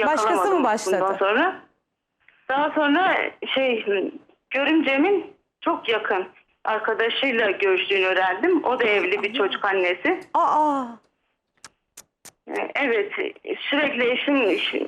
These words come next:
Speaker 2: sürekli fotoğraf falan gönderiyordu.
Speaker 1: Peki,
Speaker 2: İşte
Speaker 1: anladık ki üç ayrı kadın var.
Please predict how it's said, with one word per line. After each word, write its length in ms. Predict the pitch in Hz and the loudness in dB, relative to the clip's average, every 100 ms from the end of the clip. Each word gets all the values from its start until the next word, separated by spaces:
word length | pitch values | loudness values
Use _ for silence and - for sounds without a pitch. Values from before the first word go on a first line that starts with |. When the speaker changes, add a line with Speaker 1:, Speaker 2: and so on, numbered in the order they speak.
| - _ - | -10 _ -6
Speaker 2:
sürekli 340 | 247 262 - 254 | -2 -2 -2 -2
fotoğraf 440 | 254 247 254 254 | 0 0 0 0
falan 280 | 240 240 254 | 0 2 2
gönderiyordu. 600 | 214 190 180 170 175 175 | 2 2 2 2 2 2
Speaker 1:
Peki, 120 | 427 | 2
Speaker 2:
İşte 120 | - 294 | 2 2
Speaker 1:
anladık 420 | 330 392 403 - | 4 2 2 2
ki 80 | 370 | 0
üç 160 | 359 | 2
ayrı 260 | 370 339 359 | 2 2 2
kadın 340 | 330 320 302 | 0 2 2
var. 160 | 240 220 | 2 2